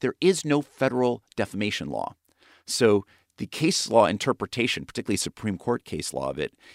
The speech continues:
is really what we have to go on in applying state laws in federal courts.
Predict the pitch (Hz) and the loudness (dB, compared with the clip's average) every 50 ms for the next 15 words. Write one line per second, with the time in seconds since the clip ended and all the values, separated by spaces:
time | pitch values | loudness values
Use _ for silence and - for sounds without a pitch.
0 | _ - 139 - 107 123 135 127 127 117 98 - - 107 92 98 92 - - - | _ 0 2 2 4 4 4 6 6 6 4 2 0 -2 -2 -2 -2 -4 -4 -2
1 | 82 87 120 151 147 107 87 87 85 90 92 - _ _ _ _ _ _ _ _ | 2 6 6 6 6 6 2 0 -2 -2 -4 -8 _ _ _ _ _ _ _ _
2 | _ _ _ _ _ _ _ _ - 117 104 - - - 127 123 117 107 - - | _ _ _ _ _ _ _ _ -2 -2 -2 0 2 4 4 4 2 0 0 2
3 | 123 113 - 110 104 98 95 - - - - 101 76 76 - - - - - - | 2 2 2 2 0 0 0 0 -4 -6 -2 -2 -2 -2 -4 -6 -8 -10 -10 -12
4 | - - - | -16 -20 -20